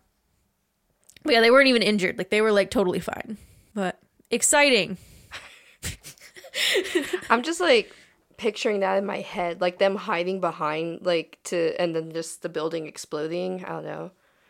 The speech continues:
Speaker 1: Mm-hmm.
Speaker 2: That's crazy.
Speaker 1: Yeah. Um, that,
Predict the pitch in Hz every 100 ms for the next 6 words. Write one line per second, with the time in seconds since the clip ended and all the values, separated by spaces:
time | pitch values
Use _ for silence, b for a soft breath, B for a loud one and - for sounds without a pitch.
0 | _ - 226 233 196 - 170 - 165 160
1 | 156 156 185 _ _ - 220 196 185 -
2 | 208 202 180 170 113 92 - _ _ _
3 | _ _ _ _ _ _ _ _ _ -
4 | -